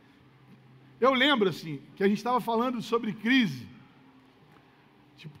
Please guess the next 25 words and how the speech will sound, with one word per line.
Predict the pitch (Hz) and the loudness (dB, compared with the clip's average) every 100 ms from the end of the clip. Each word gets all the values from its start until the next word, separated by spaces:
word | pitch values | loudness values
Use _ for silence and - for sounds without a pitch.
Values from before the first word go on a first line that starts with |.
| - | 0
eu | 226 | 2
lembro | 277 269 | 2 -2
que | 180 | -4
foi | 269 | -4
um | 254 | -4
tema | - 240 285 302 302 - - - - - _ | -2 0 2 2 2 -2 -20 -20 -20 -20 _
do | 156 220 | -4 0
mês | 214 285 | 0 0
de | 240 | -2
famílias, | - 285 233 233 285 294 226 | -2 0 2 4 4 2 0
ou | |
seja, | 202 202 180 | 2 0 2
mês | 214 | 0
de | 196 | 0
maio, | 208 190 262 262 | 4 6 6 2
que | |
tá | 226 | -4
começando | 170 202 180 208 214 | -4 -4 -4 -4 2
hoje, | 185 233 285 - - - - - - - - - - - - - | 6 6 4 -6 -18 -20 -20 -20 -20 -20 -20 -20 -20 -20 -20 -6
da | 160 233 | 4 4
pib | - 294 | 4 2
de | 254 | 4
Alcântara, | 269 220 247 294 247 | 2 2 2 -2 0
assim, | 226 - 262 | -4 -2 6
há | 269 277 | 8 6